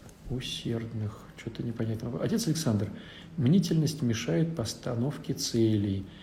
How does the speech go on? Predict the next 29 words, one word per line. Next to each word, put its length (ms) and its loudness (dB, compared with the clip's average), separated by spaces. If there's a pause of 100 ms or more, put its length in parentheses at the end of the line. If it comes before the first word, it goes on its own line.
(320)
Просто 300 0
беда, 380 0
уже 160 0
сначала 540 -2
от 140 -6
неё 240 0
избавляются. 1000 0 (420)
Но 60 -6
с 60 -6
помощью 360 -2
постановки 460 -6
целей, 560 0 (420)
э, 300 -2
тын-тын-тын. 560 -2 (440)
Э, 380 2
я 140 2
так 160 0
скажу, 300 0
друзья, 300 2
когда 400 2
это 220 2
всё 160 -2
делается 420 4
коллективным 760 2
разумом, 500 2
то 120 -2
это 140 -2
намного 360 2
легче, 460 0